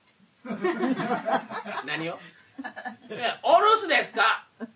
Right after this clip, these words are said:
お前、だいぶとアホやな。<laughs>「お留守ですか？」って、うちからから返事してんの、いてんの分かったのかな。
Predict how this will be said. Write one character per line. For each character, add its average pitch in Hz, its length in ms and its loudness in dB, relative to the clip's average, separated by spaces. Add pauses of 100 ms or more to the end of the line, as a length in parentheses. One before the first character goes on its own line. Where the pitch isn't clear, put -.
(720)
お 139 80 -16
前、 226 200 -8
だ 285 240 2
い 453 80 2
ぶ 440 120 -4
と 403 100 2
ア - 100 4
ホ 170 120 -4
や - 100 -4
な。 - 200 -6
<laughs> 226 920 0 (120)
「お - 0 -
留 247 60 0 (320)
守 403 40 -12
で 285 140 0
す 277 80 -8
か？」 285 80 0
っ - 40 -4
て、 254 40 -12
う 392 140 -4
ち 427 180 -2
か 392 100 6
ら 392 140 8
か 359 120 6
ら 269 40 -2
返 359 160 -2
事 339 100 -6
し 320 40 -10
て 359 80 -4
ん 330 60 -2
の、 285 100 0
い - 40 -4
て 403 140 2
ん - 20 0
の 302 80 0
分 330 140 4
か 339 120 4
っ - 40 -6
た 311 100 2
の 277 80 -2
か - 120 -6
な。 - 680 -14